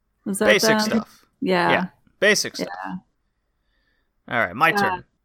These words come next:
Speaker 2: Low key, yes, Kitty, my turn.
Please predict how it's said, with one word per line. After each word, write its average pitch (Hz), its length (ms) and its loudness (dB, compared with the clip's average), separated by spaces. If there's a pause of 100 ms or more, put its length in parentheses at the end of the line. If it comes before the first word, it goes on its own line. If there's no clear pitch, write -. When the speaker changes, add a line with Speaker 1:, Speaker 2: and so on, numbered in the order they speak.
(1500)
Speaker 2:
Low 175 240 4
key, 190 220 -4
yes, 127 320 -2
Kitty, 113 240 -4
my 131 180 2
turn. 101 320 -8